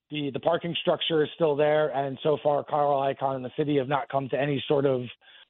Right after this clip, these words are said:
um, agreement, if you will, on what to do with that property. But I think you hit the nail on the head. For my money, that is the most prime piece of real estate in Atlantic City and possibly on the East Coast.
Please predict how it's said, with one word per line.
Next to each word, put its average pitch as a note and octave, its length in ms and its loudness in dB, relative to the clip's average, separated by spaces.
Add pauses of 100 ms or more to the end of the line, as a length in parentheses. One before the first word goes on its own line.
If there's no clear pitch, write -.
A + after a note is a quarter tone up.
(240)
um, B2+ 560 0 (120)
agreement, F3 520 2
if E3 160 2
you E3+ 100 2
will, E3 200 4
on C#3+ 120 0
what C#3+ 160 -6
to C3 60 -18
do C3 160 -6
with D#3 100 0
that D#3 180 0
property. D3+ 440 -2
But C3+ 160 0
I B2+ 100 -2
think E3 180 -2
you D#3 60 0
hit C#3 120 0
the C#3+ 60 0
nail C#3+ 180 2
on C3 120 0
the C3 80 -2
head. C#3 300 0
For C3+ 80 0
my C#3 180 2
money, D3 380 0 (400)
that D3+ 160 4
is C#3 200 0
the E3 140 4
most D#3 320 2
prime D#3 300 -2
piece D3+ 220 -4
of C#3 100 -2
real C#3+ 180 4
estate D3+ 280 0
in C3+ 80 -6
Atlantic C#3+ 440 0
City D#3 220 2
and C3 100 0
possibly C#3 460 -2
on B2+ 120 0
the B2 60 -8
East B2+ 220 -4
Coast. A#2+ 240 -4